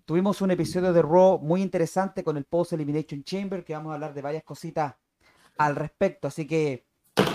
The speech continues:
espero que vengan con los comentarios. Recuerden el super chat.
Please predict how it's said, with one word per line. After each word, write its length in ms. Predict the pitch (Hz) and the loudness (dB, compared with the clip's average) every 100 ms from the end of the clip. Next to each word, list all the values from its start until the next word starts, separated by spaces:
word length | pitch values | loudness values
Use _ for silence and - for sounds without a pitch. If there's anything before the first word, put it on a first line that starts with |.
| - | -8
espero 300 | - 175 170 | -6 2 4
que 80 | 160 | 4
vengan 240 | 170 160 | 2 0
con 100 | 147 | 0
los 120 | 143 - | -2 -4
comentarios. 640 | 139 139 - 220 202 165 | -6 -6 4 4 4 0
Recuerden 440 | 151 175 175 165 | 0 4 4 4
el 100 | 147 | -2
super 340 | - 147 143 - | -6 -10 -10 0
chat. 300 | 226 220 | 4 4